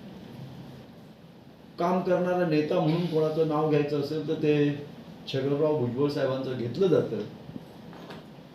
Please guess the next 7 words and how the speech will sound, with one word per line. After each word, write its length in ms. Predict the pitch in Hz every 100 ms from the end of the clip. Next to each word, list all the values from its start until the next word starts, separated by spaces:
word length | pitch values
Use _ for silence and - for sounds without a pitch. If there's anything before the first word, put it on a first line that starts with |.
| - - - - - - - -
आणि 260 | - 196 214
त्यामुळे 300 | 233 226 226 240 233
ती 100 | 247
चळवळ 480 | - 214 214 247
पुढे 260 | - 214 214
नेण्यासाठी 640 | 202 185 175 156 156 185 208 - - - - - - - - - - - - - - - - - - - - - - - - - -
त्यांनी 600 | 170 180 196 196 196